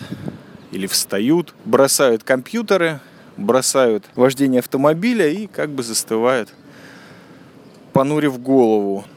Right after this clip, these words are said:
Но, кстати, не все это делают, неважно. Э, об этом чуть позже. Важно в том, что до Иерусалима я все-таки засветло успел добраться, и это меня очень радовало, потому что так оно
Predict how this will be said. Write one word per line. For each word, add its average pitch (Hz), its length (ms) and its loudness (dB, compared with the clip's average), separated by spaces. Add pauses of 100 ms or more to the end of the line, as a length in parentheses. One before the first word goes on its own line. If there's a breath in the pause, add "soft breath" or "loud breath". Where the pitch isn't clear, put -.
(140)
Но, 180 120 2
кстати, 180 300 -2
не 160 80 -2
все 151 220 -2
это 117 160 -4
делают, 156 560 0
неважно. 143 680 4
Э, 123 180 4
об 147 200 2
этом 196 220 2
чуть 180 180 -8
позже. 220 540 2
Важно 220 320 4
в 175 60 -4
том, 208 120 0
что 160 140 -6
до 143 100 0
Иерусалима 175 540 2
я 151 120 2
все-таки - 360 -6
засветло 123 480 0
успел 123 580 -2
добраться, 139 680 0
и - 20 0
это 151 220 -4
меня 143 160 -2
очень 143 340 -2
радовало, 156 460 0 (320)
потому 135 320 0
что - 180 -14
так 131 340 0
оно 131 380 0